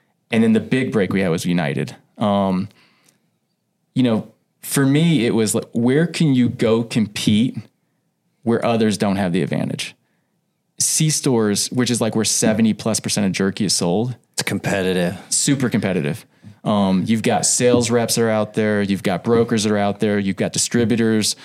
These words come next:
Speaker 1: that are working all that stuff. And then you have buyers that are, you know, picking and choosing based on numbers that exist already. So you have no numbers. They wanna see what, you know, how you're doing. You're like, "Yeah, but if you don't give me a chance to sell, like, I can't,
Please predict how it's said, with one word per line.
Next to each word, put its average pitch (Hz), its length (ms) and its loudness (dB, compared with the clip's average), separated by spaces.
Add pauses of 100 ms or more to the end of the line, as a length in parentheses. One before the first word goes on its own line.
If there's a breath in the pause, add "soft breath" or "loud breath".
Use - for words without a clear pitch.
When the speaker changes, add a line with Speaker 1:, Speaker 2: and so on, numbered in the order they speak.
(280 loud breath)
Speaker 1:
that 117 80 0
are 117 60 2
working 104 280 0
all 104 120 2
that 95 120 2
stuff. 101 240 -2
And 107 80 2
then 101 80 2
you 104 80 0
have 95 120 -4
buyers 104 440 2
that 104 120 -2
are, 101 280 -2 (1300)
you 135 140 2
know, 101 100 2
picking 143 380 0
and 120 100 2
choosing 120 380 2
based 110 260 0
on 104 360 2
numbers 131 380 2
that 113 100 0
exist 110 420 0
already. - 400 -4
So - 120 -2
you 127 100 4
have 123 100 2
no 139 160 4
numbers. 113 580 2 (760 loud breath)
They 120 100 0
wanna 127 200 2
see 127 180 0
what, 123 300 0
you 135 60 2
know, 117 80 0
how 117 100 -2
you're 113 140 2
doing. 123 280 2
You're 113 100 2
like, 104 200 -2
"Yeah, 139 160 -2
but 117 100 0
if 107 80 -2
you 123 80 2
don't 123 80 2
give 120 100 2
me 117 60 2
a 110 40 -2
chance 117 220 0
to - 80 -2
sell, 143 280 0
like, 107 200 0
I 113 80 -6
can't, 107 380 -2